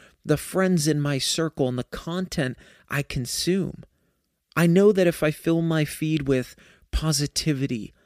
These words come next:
love, business, entrepreneurship, creativity, nature, empathy, that anytime I find myself exploring my feed, it's filled with food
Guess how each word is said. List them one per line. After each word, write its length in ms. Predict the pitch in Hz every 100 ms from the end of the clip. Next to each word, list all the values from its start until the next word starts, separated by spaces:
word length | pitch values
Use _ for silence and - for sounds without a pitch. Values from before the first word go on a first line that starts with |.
| _ -
love, 580 | 127 156 156 131 104 - _ _ _
business, 600 | 190 180 160 139 110 - -
entrepreneurship, 1040 | 165 180 180 - 160 170 160 139 127 -
creativity, 880 | - - 170 170 - 202 175 165 131
nature, 720 | 127 143 185 214 - 139 113 - - - -
empathy, 600 | 147 165 254 - 147 98 - _ _ _ _ _
that 180 | 151 165 -
anytime 600 | 202 262 285 - 226 202
I 80 | 185
find 340 | - 170 170
myself 640 | 165 147 - 147 135 - - -
exploring 840 | 143 - - - 151 156 151 143
my 240 | 131 123 131
feed, 580 | - - 107 104 - - _ _ _
it's 160 | - -
filled 320 | - 190 190
with 180 | 190 -
food 440 | - 147 139 135